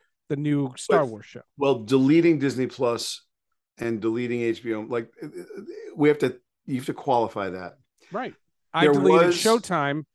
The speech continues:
Speaker 1: because Billions was over.
Speaker 2: Right. Um, in the old days, it's still
Speaker 1: Mm.
Speaker 2: true, but I'm gonna call it the old days.
Speaker 1: Mm.
Speaker 2: You had DirecTV was the premium provider and Dish was the low-cost provider.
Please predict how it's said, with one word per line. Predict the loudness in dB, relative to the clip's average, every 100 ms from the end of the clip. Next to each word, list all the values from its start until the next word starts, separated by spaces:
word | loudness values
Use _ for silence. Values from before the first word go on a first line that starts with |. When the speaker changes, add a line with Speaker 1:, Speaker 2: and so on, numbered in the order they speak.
| _ _
Speaker 1:
because | -10 -2 2 2 2 -6 0
Billions | 2 4 0 -6
was | -12 -14
over. | -16 -20 _ _ _ _ _
Speaker 2:
Right. | -6 -6 -6 -10 -14 _ _ _ _ _ _ _ _ _
Um, | -6 -2 0 0 0 -4 -8 _ _ _ _ _
in | 0 4
the | 6
old | 6 4
days, | 2 0 -2 -6 -14 _ _ _ -14
it's | -12
still | -8 -6 -6
Speaker 1:
Mm. |
Speaker 2:
true, | -6 -12 -8
but | -6
I'm | -4
gonna | -4
call | -2 -2
it |
the | -2
old | -2 -2
days. | -2 -2 -2 -8 -20 -20 _
Speaker 1:
Mm. | -2
Speaker 2:
You | 0
had | 0
DirecTV | 0 0 -2 -4 -6 -4 -4 -6
was | -8
the | -10
premium | -8 -6 -4 -4 -4
provider | -6 -4 -4 -4 -4 -6 -8
and | -8 -4
Dish | -2 -2 -6
was | -10
the |
low-cost | -6 -4 -4 -8 -8
provider. | -10 -12 -12 -16 -20